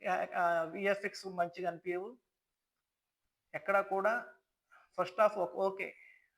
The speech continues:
ఓకే అని కూడా చాలా తక్కువే. సెకండ్ హాఫ్ అయితే ఇంక అసలు చాలా ల్యాగ్ అయిపోతుంది. ఎవ్వరికి కూడా అసలు ఇది ప్రభాస్ సినిమానేనా అనేంత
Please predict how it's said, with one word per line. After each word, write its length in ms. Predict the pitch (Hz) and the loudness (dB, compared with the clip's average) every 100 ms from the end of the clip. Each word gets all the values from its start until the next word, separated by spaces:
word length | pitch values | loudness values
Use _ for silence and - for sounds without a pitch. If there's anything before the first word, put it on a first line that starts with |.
| _ - | _ -6
ఓకే 240 | 185 202 220 | -4 2 4
అని 200 | 214 214 | 4 2
కూడా 180 | 196 240 | 0 0
చాలా 240 | 247 175 160 | 2 -2 -2
తక్కువే. 320 | - - 185 277 _ _ _ - | -10 -10 -14 -14 _ _ _ -2
సెకండ్ 240 | 190 226 233 | -2 6 8
హాఫ్ 120 | 220 | 8
అయితే 180 | 226 247 | 4 -6
ఇంక 100 | 220 | -12
అసలు 260 | 180 175 - | -12 -12 6
చాలా 220 | 170 175 175 | 8 10 10
ల్యాగ్ 320 | 170 175 180 | 10 8 6
అయిపోతుంది. 600 | 175 - 160 - 151 196 - _ _ _ _ _ 156 | -4 -4 -12 -14 -20 -20 -20 _ _ _ _ _ -4
ఎవ్వరికి 380 | 180 226 220 | 2 4 2
కూడా 260 | 196 196 208 254 - _ _ _ _ _ _ _ - | 0 2 2 0 -8 _ _ _ _ _ _ _ -10
అసలు 360 | 170 - 208 202 | -8 0 0 2
ఇది 440 | 190 190 185 180 | 0 0 -2 -2
ప్రభాస్ 540 | 175 - 175 175 202 | -4 4 6 8 6
సినిమానేనా 540 | 196 185 180 175 170 175 165 - _ _ - | 2 -4 -2 -2 -2 -2 -4 -12 _ _ -10
అనేంత 420 | 175 180 170 - | -6 -4 -2 2